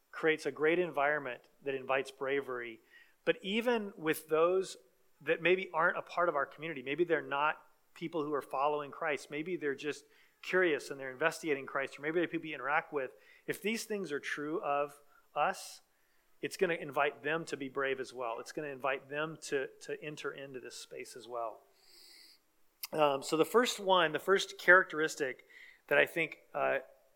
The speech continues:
would need to be true of us to create an environment for, for, to invite bravery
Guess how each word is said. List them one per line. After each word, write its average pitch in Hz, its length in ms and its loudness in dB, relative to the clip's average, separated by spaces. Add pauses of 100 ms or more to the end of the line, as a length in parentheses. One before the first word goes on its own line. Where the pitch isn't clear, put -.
(160)
would 147 180 -4
need 175 200 2
to 180 80 -4
be 165 100 0
true 170 260 2
of 139 120 2
us 135 500 -2 (380)
to 135 100 0
create 156 240 4
an 143 60 0
environment 139 520 2
for, 131 440 -2 (260)
for, - 240 -8
to 151 140 -8
invite 143 360 2
bravery 135 520 -2